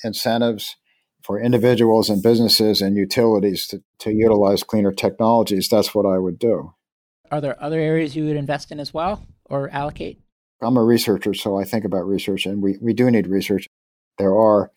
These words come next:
Speaker 1: plenty of energy technologies we need. We also very much need climate research. And people sometimes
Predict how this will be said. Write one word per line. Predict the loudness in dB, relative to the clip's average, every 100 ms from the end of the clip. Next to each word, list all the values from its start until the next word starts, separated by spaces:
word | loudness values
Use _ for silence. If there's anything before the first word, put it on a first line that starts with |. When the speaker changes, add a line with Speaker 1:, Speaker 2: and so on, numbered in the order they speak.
| _
Speaker 1:
plenty | -2 2 4
of | 4
energy | 2 2 0
technologies | -2 -4 -4 -4 -4 -4 -8 -8
we | -6
need. | -4 -6 -10 _ _ _ _ _ _
We | 4 6
also | 6 4 2 0 -2 -8 _ _ _ _ _ _ _ _ -20 _ 0
very | 4 6 4
much | 2 0 0 -4 -8 -12 -8
need | -4 -2 -2 -6 _ _
climate | -10 -4 -2 -4 -6 -12
research. | -10 -10 -12 -14 -18 -20 -20 _ _ _ -12
And | -6 -4 -6 -10 _ _ _ _ _
people | 0 0
sometimes | 0 -2 -2 -2 -2 -6 -16